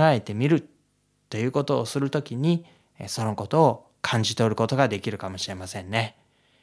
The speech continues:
映画を見ても、こう、自分と似たようなタイプの人じゃない人の立場に立って、こう、ことを考えてみる。「あ、こういう感じがするんだ」。そんな感覚を持つでしょ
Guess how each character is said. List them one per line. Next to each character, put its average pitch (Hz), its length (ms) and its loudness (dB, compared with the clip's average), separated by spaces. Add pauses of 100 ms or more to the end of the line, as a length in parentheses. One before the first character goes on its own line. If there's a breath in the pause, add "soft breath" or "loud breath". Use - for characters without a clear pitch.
(260)
映 139 200 4
画 135 180 6
を 135 40 2
見 143 140 0
て 123 100 -2
も、 117 300 -2 (600)
こ 98 200 -16
う、 - 120 -20
自 147 180 0
分 208 240 4
と 208 100 4
似 165 200 6
た 202 140 6
よ 208 180 8
う - 20 6
な 127 160 4
タ - 220 0
イ 135 80 2
プ 123 140 -10
の 110 120 -2
人 120 200 -6
じ 107 100 -6
ゃ 104 60 -6
な 170 200 4
い 202 80 6
人 151 200 2
の 113 100 2
立 107 260 -6
場 104 140 -4
に 101 60 -6
立 101 140 -6
っ 107 60 -4
て、 120 440 -6 (360 soft breath)
こ - 120 -16
う、 - 40 -20
こ - 120 -6
と 127 120 6
を 101 60 2
考 127 300 0
え 127 140 2
て 101 100 -8
み 92 100 -12
る。 - 60 -16 (720)
「あ、 - 340 -6
こ - 240 -4
う 156 60 6
い 185 80 8
う 202 40 6
感 196 260 4
じ 196 120 8
が 185 120 4
す - 140 0
る 190 120 8
ん 160 60 4
だ」。 - 200 -6 (1000)
そ - 220 0
ん 113 60 2
な 113 120 2
感 113 200 -2
覚 127 240 2
を 175 80 8
持 117 180 4
つ 117 140 -4
で 92 120 -6
し - 100 -4
ょ 92 240 -6